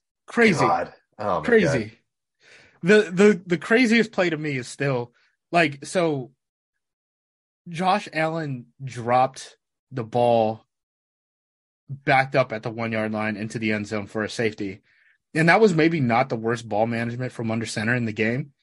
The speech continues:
Speaker 1: because Kirk
Speaker 2: Yeah.
Speaker 1: Cousins took that snap from the goal line
Speaker 2: <laughs>
Speaker 1: and then just did not move his back foot and just fell backwards. It, that's, that's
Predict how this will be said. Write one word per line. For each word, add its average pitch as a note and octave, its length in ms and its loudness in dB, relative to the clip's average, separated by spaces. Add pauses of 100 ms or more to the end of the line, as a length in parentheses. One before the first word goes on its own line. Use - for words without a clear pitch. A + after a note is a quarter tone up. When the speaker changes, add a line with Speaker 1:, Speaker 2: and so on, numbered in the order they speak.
(160)
Speaker 1:
because C#3+ 260 2
Kirk - 180 4
Speaker 2:
Yeah. - 60 2
Speaker 1:
Cousins F3+ 340 0
took F#3 180 -4
that D3 200 2
snap - 360 0
from C3+ 140 -6
the A2+ 60 -4
goal A#2 240 0
line B2+ 280 2 (200)
Speaker 2:
<laughs> - 220 0
Speaker 1:
and E3 160 0
then E3 140 4
just D#3 260 -2
did D#3 180 0
not F3 200 -2
move D#3 220 -4
his C#3+ 160 -6
back C3+ 260 -2
foot E3 320 -8
and A#2+ 140 -12
just B2 160 -10
fell C3+ 340 2
backwards. B2+ 680 0
It, C#3+ 120 0
that's, - 280 0
that's - 440 -2